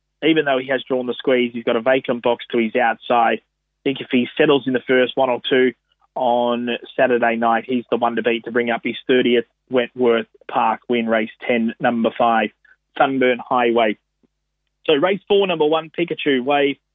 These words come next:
Race ten, number five, Sunburn Highway are my two best bets tomorrow night. And repeating my quaddie, five, three, one, seven, eight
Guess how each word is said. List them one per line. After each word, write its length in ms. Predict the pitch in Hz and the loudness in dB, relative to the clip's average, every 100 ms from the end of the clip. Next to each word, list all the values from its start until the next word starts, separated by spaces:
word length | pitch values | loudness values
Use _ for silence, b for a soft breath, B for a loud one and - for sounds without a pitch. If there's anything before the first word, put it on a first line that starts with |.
| _ _ - | _ _ -4
Race 160 | 127 - | -4 -4
ten, 160 | 180 180 | -4 -2
number 220 | 170 151 - | 0 0 0
five, 280 | 131 123 110 - | 0 0 -2 -4
Sunburn 380 | 123 117 117 | -4 0 0
Highway 520 | 110 127 127 135 120 - _ _ _ - | 0 0 0 0 -2 -4 _ _ _ -6
are 160 | 117 | -4
my 280 | 117 117 110 - | -2 -2 -2 -2
two 340 | - 143 135 117 _ _ _ | 0 2 2 0 _ _ _
best 220 | 160 156 | -2 0
bets 200 | - 147 - - | -2 -4 -6 -6
tomorrow 380 | 147 143 131 | -2 0 0
night. 280 | 131 139 139 - _ | 0 -2 -4 -10 _
And 100 | 131 | -8
repeating 480 | 117 - 180 160 143 | -6 0 2 2 0
my 160 | 123 110 | -2 -2
quaddie, 420 | - 127 120 113 _ _ _ | 0 2 2 -2 _ _ _
five, 340 | 160 165 175 175 - | 2 2 2 -2 -2
three, 240 | 156 143 | 0 2
one, 260 | 135 131 127 | 0 -4 -4
seven, 260 | - 120 117 | -4 -2 0
eight 220 | 123 123 | 0 -2